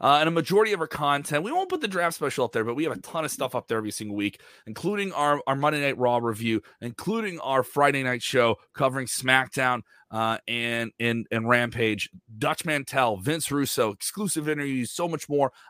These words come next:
hours of delectable audio. If you're an audio on-demand person,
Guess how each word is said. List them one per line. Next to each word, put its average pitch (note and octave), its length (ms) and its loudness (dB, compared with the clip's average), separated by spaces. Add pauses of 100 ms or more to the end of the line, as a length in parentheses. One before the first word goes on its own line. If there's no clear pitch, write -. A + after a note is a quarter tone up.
hours D3+ 600 2
of C3 240 4
delectable B2+ 640 -2
audio. F#3+ 480 4
If - 120 -10
you're B2 100 -2
an B2 40 -2
audio C#3+ 380 2
on-demand D3+ 560 0
person, A2+ 400 -4